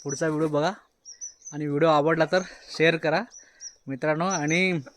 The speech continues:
सबस्क्राईब करायला विसरू नका. मित्रांनो, जर नवीन असाल चॅनलवरती तर सबस्क्राईब करायला विसरू नका, कारण आपले व्हिडिओ फार लोकं बघतात पण फार कमी लोकं सबस्क्राईब करतात. त्याला विनंती आहे मित्रांनो, सबस्क्राईब करा, ठीक आहे? हे बघा मित्रांनो,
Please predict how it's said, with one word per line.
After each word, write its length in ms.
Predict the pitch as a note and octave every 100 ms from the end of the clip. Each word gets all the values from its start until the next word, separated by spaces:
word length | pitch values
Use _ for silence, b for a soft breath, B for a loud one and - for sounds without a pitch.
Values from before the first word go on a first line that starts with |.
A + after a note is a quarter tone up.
| -
सबस्क्राईब 480 | - D#3 - G3+ G3
करायला 240 | F#3+ F#3 E3
विसरू 220 | D3 D#3
नका. 220 | C#3+ D3
मित्रांनो, 340 | D3 C#3+ D3
जर 120 | D3 C#3
नवीन 260 | C3 D3+
असाल 220 | C3+ C#3+
चॅनलवरती 600 | C3 B2 C3 C3 B2 D3+
तर 440 | F3 - - _ -
सबस्क्राईब 420 | C3+ - D#3 D3
करायला 260 | D3 D3 C#3
विसरू 240 | B2+ C#3+
नका, 260 | C#3 D#3 G3 B B B _
कारण 200 | C#3+ C#3+
आपले 220 | C#3 - D3+
व्हिडिओ 200 | D3 D#3
फार 220 | C#3+ D3
लोकं 240 | D3 D3+
बघतात 320 | C3 - C#3 A2+ - _ b b b
पण 80 | F3
फार 220 | - F3+ -
कमी 180 | F3+ F#3
लोकं 260 | F3 G3 B3 - _ -
सबस्क्राईब 340 | D3 F#3 E3
करतात. 260 | C#3+ B2 B2
त्याला 260 | C#3+ D3
विनंती 280 | C#3+ D#3+ D#3+
आहे 180 | D#3 F3
मित्रांनो, 440 | D3+ C#3+ D#3 F3+ A#3 _ _ _ -
सबस्क्राईब 440 | D#3 - F#3+ E3+
करा, 220 | C#3 A#2 A2 _ - - - - _ -
ठीक 140 | C#3+ F#3
आहे? 80 | - b b b b b b b b - D3+
हे 100 | C3+
बघा 180 | C#3+
मित्रांनो, 600 | D3 C3 D3+ D#3 D#3+ F#3+